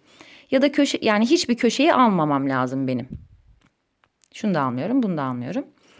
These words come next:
Şimdi şunlara bakalım, aradaki olanlara bakalım. Mesela bunun iki yüzü boyalıdır. Demek ki şu kenardaki yüzeyleri de almıyorum. Bunları almamam lazım. Bir tane boyalı olabilmesi için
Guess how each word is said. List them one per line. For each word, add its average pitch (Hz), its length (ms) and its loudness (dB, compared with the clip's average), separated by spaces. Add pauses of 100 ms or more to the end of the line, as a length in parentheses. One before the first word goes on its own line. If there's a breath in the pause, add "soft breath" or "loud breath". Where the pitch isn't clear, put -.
(460 loud breath)
Şimdi 277 200 0
şunlara 285 420 4
bakalım, 254 420 0
aradaki 208 440 0
olanlara 160 440 2
bakalım. 220 340 -2
Mesela 214 360 2
bunun 240 360 2 (380)
iki 262 220 0
yüzü 196 300 4
boyalıdır. 139 580 0 (360 loud breath)
Demek 233 240 2
ki - 80 -10
şu 240 140 -6
kenardaki 214 840 0 (300)
yüzeyleri 196 540 2
de 208 80 4
almıyorum. 151 600 0
Bunları 190 300 0
almamam 156 580 0
lazım. 135 460 -4 (640 loud breath)
Bir 339 280 2
tane 196 400 0
boyalı 214 540 2
olabilmesi 196 800 0
için 285 400 -4